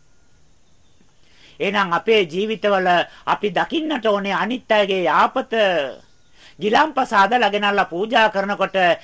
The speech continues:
ඒකෙන් වැඩිම එකට නෙමෙයිද අපේ අත, අත යන්නේ? කෙසෙල් පූජා කරනකොට ඒකෙන් හොඳට මාතර ලොකුවට තියෙන ගෙඩියට නෙමෙයිද අපේ අත යන්නේ?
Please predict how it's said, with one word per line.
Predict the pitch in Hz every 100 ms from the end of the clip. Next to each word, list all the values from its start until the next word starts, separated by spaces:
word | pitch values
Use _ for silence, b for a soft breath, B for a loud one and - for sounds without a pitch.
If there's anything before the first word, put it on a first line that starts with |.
| B
ඒකෙන් | - 220 247 214
වැඩිම | 175 180 247
එකට | 254 240 220
නෙමෙයිද | 208 220 254 233
අපේ | - 226 214
අත, | 185 -
අත | 151 226
යන්නේ? | 233 214 254 269 233 190 139 - _ _ - _ _ b b b b
කෙසෙල් | 214 208 302 349
පූජා | 330 285 240 214
කරනකොට | 196 220 226 214 214
ඒකෙන් | 220 220 180
හොඳට | 165 220 294 240
මාතර | 175 214 220 269
ලොකුවට | 220 214 240 311 285
තියෙන | 294 247 208
ගෙඩියට | 214 247 185
නෙමෙයිද | 196 214 254
අපේ | 240 240 214
අත | 185
යන්නේ? | 214 190 226 247 233 202 180 156 -